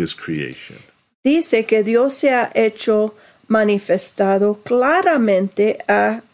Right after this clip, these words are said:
Speaker 2: la creación.
Speaker 1: Look at Romans one nineteen again.
Speaker 2: Romanos uno diecinueve. Is
Speaker 1: It
Speaker 2: that okay?
Speaker 1: Mm-hmm.
Speaker 2: Okay.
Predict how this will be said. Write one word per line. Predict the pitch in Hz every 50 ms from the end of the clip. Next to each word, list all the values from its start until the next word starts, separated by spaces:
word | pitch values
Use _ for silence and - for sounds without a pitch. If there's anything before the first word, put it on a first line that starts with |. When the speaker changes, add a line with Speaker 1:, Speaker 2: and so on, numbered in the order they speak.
| _ _ -
Speaker 2:
la | 202 196 196
creación. | 196 - - 196 196 190 190 - - - - -
Speaker 1:
Look | 156 156 156
at | 254 220 180 -
Romans | 113 131 135 143 139 131 123 98 98
one | 104 110 110 110
nineteen | 107 110 104 78 64 - - 117 113
again. | 101 85 76 - 62 - - - - - - - - _ _
Speaker 2:
Romanos | - 214 214 220 220 208 214 208 214 208 214 - - - _ _ -
uno | 247 277 294 294 294 294 302 302 302 302 - _ _ _ _ -
diecinueve. | 233 233 240 226 - - 233 226 214 202 185 160 - - - 196 208 - - - - - -
Is | 123 127
Speaker 1:
It |
Speaker 2:
that | 123 - - - - -
okay? | - - - - _ _ _ - - _ _ _ _ _ _ -
Speaker 1:
Mm-hmm. | 98 98 104 143 202
Speaker 2:
Okay. | - - -